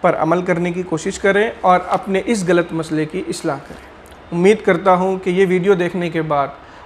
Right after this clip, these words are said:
आप लोगों को भी बताएंगे कि दफन करने में ताख़ीर करना ये जायज़ नहीं है, और ख़ुद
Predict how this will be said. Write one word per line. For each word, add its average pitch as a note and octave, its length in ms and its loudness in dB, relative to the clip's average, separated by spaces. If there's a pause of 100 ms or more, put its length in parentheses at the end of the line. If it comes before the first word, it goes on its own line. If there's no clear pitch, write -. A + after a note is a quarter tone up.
(120)
आप E3+ 360 6 (280)
लोगों F3+ 440 6
को A3 160 8
भी G#3+ 180 2
बताएंगे G3+ 680 2 (100)
कि F#3 480 -4 (320)
दफन A3 300 0
करने F#3 320 2
में F3+ 220 0
ताख़ीर G#3 420 4
करना F#3 420 2 (280)
ये F3 180 2
जायज़ E3 340 4
नहीं E3+ 280 0
है, F#3 200 -4 (360)
और F3 400 6
ख़ुद A#3+ 140 4